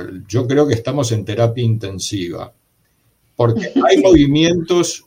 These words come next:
Speaker 1: muy claros acá en la Argentina, ya lo sabemos, tenemos la red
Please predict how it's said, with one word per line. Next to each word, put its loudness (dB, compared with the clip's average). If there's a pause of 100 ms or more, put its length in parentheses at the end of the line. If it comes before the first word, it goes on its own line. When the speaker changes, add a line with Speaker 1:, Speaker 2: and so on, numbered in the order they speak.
Speaker 1:
muy 0
claros 4
acá -6
en -2
la -2
Argentina, -4 (280)
ya -12
lo -8
sabemos, -4
tenemos -6
la -8
red -2